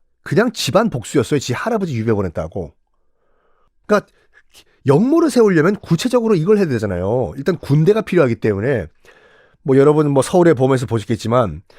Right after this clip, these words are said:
이 사람 믿어주세요. 노태우 같은 경우에는 전방에 있는 군대까지 끌어들였지 않습니까? 그건 여러분 반란을 넘어가지고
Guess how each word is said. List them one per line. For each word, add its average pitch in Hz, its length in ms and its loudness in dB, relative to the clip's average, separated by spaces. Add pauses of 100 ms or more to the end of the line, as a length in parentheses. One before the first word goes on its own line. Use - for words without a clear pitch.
(840)
이 143 80 0
사람 160 300 2
믿어주세요. 147 680 2 (300)
노태우 156 380 2
같은 180 240 2
경우에는 139 560 2 (320)
전방에 151 500 -2
있는 180 180 0
군대까지 127 460 -2 (260)
끌어들였지 139 380 0
않습니까? 101 400 -6
그건 147 320 -2
여러분 143 340 0 (760)
반란을 143 480 0
넘어가지고 120 800 0